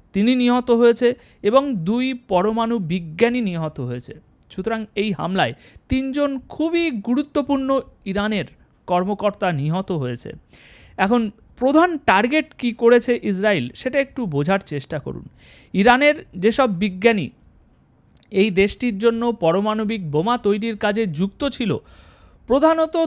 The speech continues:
তাদেরকে লক্ষ্য করেই এই হামলা চালানো হয়েছে। ইসরায়েলের প্রধানমন্ত্রী নেতানিয়াহু বলছে যে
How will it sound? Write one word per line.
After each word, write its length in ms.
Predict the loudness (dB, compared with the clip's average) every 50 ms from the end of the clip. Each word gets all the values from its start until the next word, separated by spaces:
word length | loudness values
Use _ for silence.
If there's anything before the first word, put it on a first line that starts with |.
| -2 -2 -2
তাদেরকে 600 | 0 2 2 0 0 -2 -4 -4 -4 -2 -2 0
লক্ষ্য 340 | 0 0 -2 -2 -4 -4 -2
করেই 420 | 0 0 0 0 0 -2 -4 -8 -8
এই 200 | -6 -4 -4 -4
হামলা 380 | -4 -6 -6 -6 -4 -2 -2 -4
চালানো 520 | -4 -4 -6 -4 -2 -2 -2 -2 -4 -6
হয়েছে। 500 | -6 -4 -2 -2 -2 -2 -4 -8 -14 -16 -16 _ _ _ _ _ _ _ _
ইসরায়েলের 460 | -2 2 4 4 2 4 2 0 0
প্রধানমন্ত্রী 680 | 0 -4 -4 -4 -2 -2 -4 -4 -6 -6 -6 -6 -6 -4
নেতানিয়াহু 640 | -4 -4 -6 -4 -4 -6 -4 -2 0 0 0 0 2
বলছে 440 | 2 2 2 2 0 -2 -2 -2 -4 -10 _ -20 -20 -20 _ _ _
যে 480 | -2 2 4 4 4 4 2 0 -2